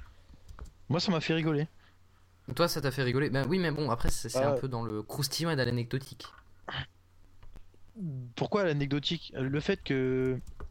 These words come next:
Speaker 1: Hillary Clinton a été carrément voir le, un des présidents des pays qui a été critiqué pour se faire pardonner quand même.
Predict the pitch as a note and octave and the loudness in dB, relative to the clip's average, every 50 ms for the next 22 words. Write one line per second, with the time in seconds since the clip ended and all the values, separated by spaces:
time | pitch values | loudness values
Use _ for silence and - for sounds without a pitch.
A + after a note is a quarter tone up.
0 | - - - - - - - - - - - - - - - _ - D#3+ D#3 D#3 | -12 -16 -18 -20 -20 -20 -20 -20 -20 -20 -20 -20 -20 -20 -8 _ 0 0 2 2
1 | D3 D3 F3+ D#3 - - D#3+ D#3 - E3+ E3 E3 D#3 B2+ - - - A#2 B2 B2+ | 2 0 -2 -4 -4 -6 -6 -2 0 0 0 0 -2 -4 -8 -6 -2 -2 0 0
2 | - C#3 - - C3+ C3+ C#3+ D3 D3 D3+ D3 C#3 D#3 F3 F3+ D#3 C#3 B2 B2 B2 | 0 -2 0 0 0 0 0 0 0 0 2 2 2 2 2 2 2 2 2 2
3 | B2 A#2+ A#2+ A#2+ B2 - - C3+ D3 C#3+ D3+ D3 C3+ - C#3 E3+ D#3+ C#3+ - D#3 | 4 2 2 2 0 0 0 2 2 4 2 2 2 2 2 2 2 4 4 2
4 | E3+ F3 C#3 B2+ - D3 D3 - C3 A#2 A2+ - A#2 - - B2+ - - - - | 2 2 0 0 0 0 0 2 2 2 2 0 -2 0 -2 0 -2 0 0 2
5 | A#3 G#3 - B2 - - - B2+ - C3 - - B2 C3 E3+ G3+ G#3 G#3+ F#3+ - | 0 0 0 -4 -2 0 0 2 2 0 2 2 2 2 2 2 2 2 2 2
6 | C#3 B2+ B2 A#2 | 2 2 2 0